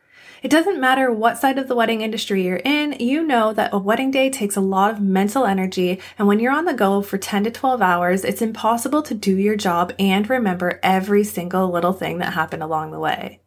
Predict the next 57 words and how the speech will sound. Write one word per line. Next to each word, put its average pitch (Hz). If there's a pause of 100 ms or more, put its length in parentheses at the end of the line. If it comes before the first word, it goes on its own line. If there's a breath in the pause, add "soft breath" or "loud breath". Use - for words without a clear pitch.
(560 soft breath)
The 233
photographer 277
could 302
also 233
be 277
like 277
me 277
in 185
dealing 190
with 196
things 185
like 190
A 185
D 180
H 185
D 294
and 190
brain 247
fog 254
related 175
to -
chronic 170
illnesses 247
that 202
make 180
it 175
even 170
harder 190
to 226
remember, 226 (380 loud breath)
or 240
they 247
could 233
be 233
a 214
sleep-deprived 220
new 185
parent 294
or 220
dealing 240
with 214
anything 311
else 202
from 208
a 190
list 196
of 202
a 196
million 196
different 190
things 170
that 165
could 185
cause 165
them 160
to 175
forget. -